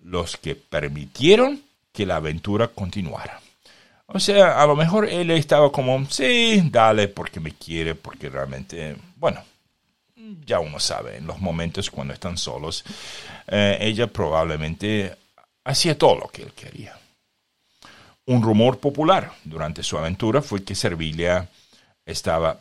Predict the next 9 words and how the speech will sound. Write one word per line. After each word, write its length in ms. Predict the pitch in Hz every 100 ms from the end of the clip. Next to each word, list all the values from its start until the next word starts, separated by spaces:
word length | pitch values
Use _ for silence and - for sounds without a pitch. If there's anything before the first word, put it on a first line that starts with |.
| _
prostituyendo 1200 | - - - - 123 - 101 95 180 151 95 85 -
a 100 | 71
su 200 | - -
hija 320 | 165 190 80
con 240 | - - -
César, 440 | 71 - - 151 - - _ _ _ -
o 300 | 85 82 82
que 140 | - 80
Tercia 800 | - 214 - - 98 90 113